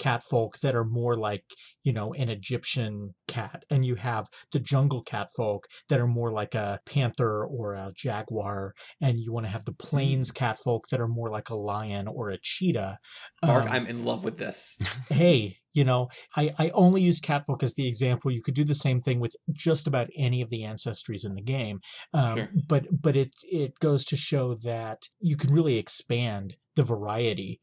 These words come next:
Speaker 1: your options for, uh, for just about any, uh, ancestry in the, the new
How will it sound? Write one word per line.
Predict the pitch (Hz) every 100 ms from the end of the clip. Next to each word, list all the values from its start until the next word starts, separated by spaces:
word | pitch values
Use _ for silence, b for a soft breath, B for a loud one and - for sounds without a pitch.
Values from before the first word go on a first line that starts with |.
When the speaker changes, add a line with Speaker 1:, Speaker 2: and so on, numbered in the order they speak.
| _
Speaker 1:
your | 131 -
options | 113 - - 131 - B B _
for, | - - 120 110 104 104 -
uh, | - 107 - -
for | 147
just | 127 127 -
about | 120 104 -
any, | 117 101 104 92 90 _
uh, | 127 - 147
ancestry | 117 - 113 - - 139 - B _
in | 190 147
the, | 127
the | 147
new | 113 117 110